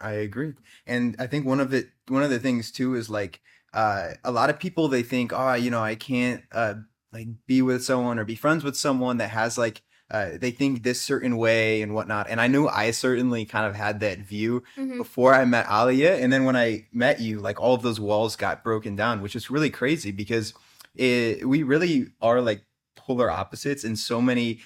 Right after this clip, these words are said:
Speaker 1: so many of, like, the, what people think are, like, the, like, the core fundamental
Speaker 2: <laughs>
Speaker 1: beliefs and, like, views that you have in life are very different.
Speaker 2: Yeah.
Speaker 1: But it totally works. And,
Speaker 2: Yeah.
Speaker 1: like,
Speaker 2: And
Speaker 1: it's
Speaker 2: I
Speaker 1: good.
Speaker 2: think the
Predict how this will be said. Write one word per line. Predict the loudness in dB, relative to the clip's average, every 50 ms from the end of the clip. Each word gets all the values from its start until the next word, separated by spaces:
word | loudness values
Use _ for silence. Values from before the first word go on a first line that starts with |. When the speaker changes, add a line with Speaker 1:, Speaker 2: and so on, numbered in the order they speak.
| -18 _ -10
Speaker 1:
so | -2 0 2
many | 4 6 6 4
of, | 6 6
like, | 6 4 6 6
the, | 6 8 8 8 8 6 4 4 2 -2 -4 -6 -6
what | 0 2 2 2 0 -2
people | -8 -8 0 0 0 0
think | 2 0 2 4
are, | 4
like, | 4 4 4 0 0 -4 _
the, | 0 0 0 -2 -2
like, | -4 -4 -2 -2
the | -4 -6
core | -6 -10 -8 -4 0 4 4 4 4
fundamental | 2 2 2 2 2 2 0 0 0 -2 -2 -2 -2 0 0 0 -2 -4 -2 -4 -4
Speaker 2:
<laughs> | -2 2
Speaker 1:
beliefs | 0 2 2 2 2 4 2 2 2 0 -4
and, | -2 -2 -2 -2 0
like, | 0 0 0 0
views | -4 -4 -2 2 4 4 4 4 6
that | 6 6 6 6
you | 4 4
have | 6 6 4
in | 4 2
life | 2 4 4 4 4 2 -2 -12 -18 -12 -12 -12 -2 4
are | 6 6 6 6 4
very | 4 6 8 8 8 8 8
different. | 6 6 4 4 2 -2 -2 -2 -4 -6
Speaker 2:
Yeah. | -8 -10 -10 -10 -12 -16 _ _
Speaker 1:
But | 6 6 6 6 4 -2
it | -4 -4 -4
totally | -2 -2 0 2 2 2 2
works. | 2 4 4 4 4 4 2 -4 -12 -12
And, | -10 -8
Speaker 2:
Yeah. | -8 -8 -6
Speaker 1:
like, | -6 -6 -8 -8 -10 _ _ _ _
Speaker 2:
And | -2 0
Speaker 1:
it's | 2 2
Speaker 2:
I | 2
Speaker 1:
good. | 0 -2
Speaker 2:
think | -4 -6 -10 -4 -2
the | -2